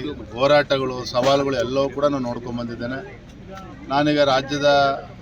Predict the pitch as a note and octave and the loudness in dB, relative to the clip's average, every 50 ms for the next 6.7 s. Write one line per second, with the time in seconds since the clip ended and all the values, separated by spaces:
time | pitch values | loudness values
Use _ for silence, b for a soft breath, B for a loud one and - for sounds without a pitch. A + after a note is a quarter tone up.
0 | - C#3 B2 B2 - - D3+ D3+ - - - C#3 C#3 C3 C3 B2+ C3+ C3 A#2+ A#2+ | -12 -10 -10 -8 -4 -2 -2 -2 0 -2 -2 -2 0 0 0 -2 -2 -4 -4 -4
1 | A#2+ C3+ C#3 C#3 C3+ C#3+ C#3 C3+ - C3+ B2+ B2 C3 C3+ - C#3 C3 C3 C3 - | -2 -2 0 2 4 4 4 2 2 -2 -4 -2 -4 -4 -2 -2 -2 -4 -6 -8
2 | - C3 - - B2 A#2 - - B2 A#2+ A#2 B2 A#2+ A#2+ B2+ C3+ C#3+ C#3 B2 - | -10 -10 -10 -10 -12 -12 -14 -14 -14 -14 -12 -12 -12 -10 -8 -6 -6 -6 -6 -10
3 | - - - - - - - - - - - - B2+ D3 F3 F#3+ G3+ - G3+ F3+ | -14 -18 -18 -20 -20 -18 -18 -18 -16 -14 -10 -6 -2 2 2 2 2 2 0 0
4 | - - C#3+ D3 D3+ D3+ D3+ C#3+ D3+ D#3 D#3 D3 C3+ C3 C#3 C3+ B2+ B2 C3 C#3 | 0 2 4 4 4 4 4 2 0 0 2 2 0 0 -2 -6 -6 -4 -2 0
5 | C#3+ C#3 C#3+ C#3 C#3 C3+ - C3+ B2+ B2 A#2+ A2 A2+ A2 A2+ - - - - B2+ | 2 2 2 0 0 -4 -4 -6 -4 -4 -4 -4 -4 -8 -10 -12 -16 -16 -16 -14
6 | A2+ - - B2+ A#2+ A#2+ C#3 D3 D3 C#3+ C#3 C#3 C#3+ D3 | -12 -8 -6 -4 -2 0 2 2 4 2 2 2 2 2